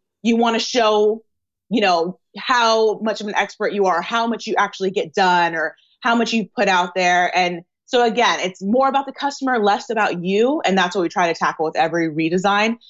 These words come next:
And then we also look at your business goals for the future. So a lot of times I work with a lot of, you know,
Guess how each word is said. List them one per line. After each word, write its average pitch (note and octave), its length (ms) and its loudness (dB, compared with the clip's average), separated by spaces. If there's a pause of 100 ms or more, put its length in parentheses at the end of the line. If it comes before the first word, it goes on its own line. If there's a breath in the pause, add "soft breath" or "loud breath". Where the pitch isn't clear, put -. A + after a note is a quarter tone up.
(260 soft breath)
And A3 140 2
then A3+ 80 2
we B3 80 2
also E4 280 0
look C4+ 180 2
at G#3+ 260 2
your G#3+ 100 0
business G3+ 320 -4
goals F#3+ 260 0
for F#3 100 -8
the F3 100 0
future. F3+ 500 0
So F3+ 400 0 (300)
a G3 40 2
lot A3+ 160 4
of A#3 60 -2
times A3+ 260 -2
I G3+ 100 2
work F#3+ 320 0
with F#3 280 0 (120)
a F#3 60 -2
lot F#3 160 2
of, E3 140 -4 (320)
you A3 100 0
know, E3+ 300 0